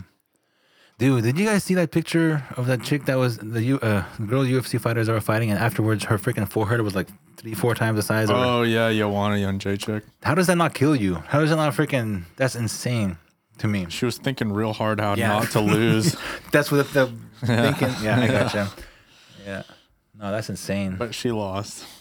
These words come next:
Speaker 2: Didn't think hard enough.
Speaker 1: It took, it probably took three, four, five months to heal, man, easily.
Speaker 2: Probably, yeah. That's fucking
Speaker 1: That's what a concussion
Speaker 2: a
Speaker 1: is. A co-, a co-,
Speaker 2: balloon
Speaker 1: a con-,
Speaker 2: forehead.
Speaker 1: essentially, a concussion is a bruise on your brain. That's what it is.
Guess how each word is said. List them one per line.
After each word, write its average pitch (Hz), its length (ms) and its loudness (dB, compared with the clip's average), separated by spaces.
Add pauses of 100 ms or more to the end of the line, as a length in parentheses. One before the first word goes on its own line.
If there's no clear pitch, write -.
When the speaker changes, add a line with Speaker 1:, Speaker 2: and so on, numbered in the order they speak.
(140)
Speaker 2:
Didn't 101 260 -20
think 101 200 -10
hard 101 200 -6
enough. 98 420 -8 (1200)
Speaker 1:
It 90 100 -8
took, - 180 -6
it 87 100 -2 (100)
probably 117 180 4
took - 200 -2
three, 113 140 2
four, 113 200 2
five 110 220 0
months 107 240 0
to 98 60 2
heal, 110 220 2
man, 95 400 0
easily. 98 540 0
Speaker 2:
Probably, 104 560 -4
yeah. 104 280 -2 (1400)
That's - 140 -20 (140)
fucking - 380 -10 (200)
Speaker 1:
That's 131 140 4
what 151 60 6
a - 40 4
concussion 127 380 4
Speaker 2:
a 127 40 4
Speaker 1:
is. 123 160 6
A 120 40 4
co-, 117 60 2
a 113 60 2
co-, 110 120 4
Speaker 2:
balloon 123 200 6
Speaker 1:
a 127 140 4
con-, - 100 2
Speaker 2:
forehead. 113 600 2
Speaker 1:
essentially, 131 400 2
a 131 60 2
concussion 117 400 0
is 104 220 0
a 98 300 2
bruise 107 420 0
on 104 120 2
your 95 100 2
brain. 101 440 0
That's 104 120 -4
what 107 80 4
it 98 80 4
is. 113 240 0